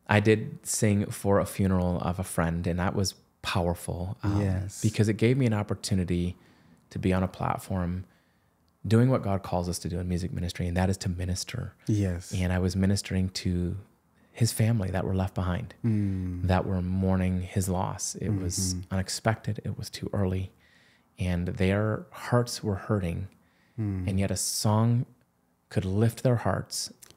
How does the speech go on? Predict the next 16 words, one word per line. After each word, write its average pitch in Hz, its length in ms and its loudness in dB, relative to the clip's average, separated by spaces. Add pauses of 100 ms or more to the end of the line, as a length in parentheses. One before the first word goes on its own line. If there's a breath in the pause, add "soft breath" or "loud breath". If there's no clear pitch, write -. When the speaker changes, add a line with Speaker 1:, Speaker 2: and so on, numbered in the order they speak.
(100)
Speaker 1:
to 87 220 0
Speaker 2:
Amen. 90 100 2
Speaker 1:
heaven 90 400 0
for - 220 -12
just 85 320 -2
Speaker 2:
Amen. 82 100 -6
Speaker 1:
three 120 160 2
or 117 80 2
four 107 180 -4
minutes. 95 400 -6
Speaker 2:
Amen. 85 640 -4
Speaker 1:
And 101 180 2
there 113 140 6
I 135 60 6
Speaker 2:
Amen. 135 100 4
Speaker 1:
was, 92 480 -4